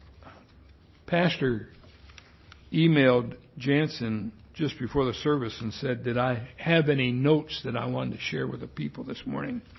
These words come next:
Notes? <laughs> Since last night, I've had hardly time to write notes.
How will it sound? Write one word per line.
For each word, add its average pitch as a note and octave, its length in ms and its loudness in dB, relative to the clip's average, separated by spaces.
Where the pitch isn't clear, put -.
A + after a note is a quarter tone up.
Notes? D3 720 6
<laughs> - 20 8
Since - 340 0
last C#3+ 340 6
night, D#3 380 4
I've D3 200 4
had C#3 320 -2
hardly F3+ 360 0
time - 380 -2
to B2 80 -2
write C3 280 0
notes. - 540 -2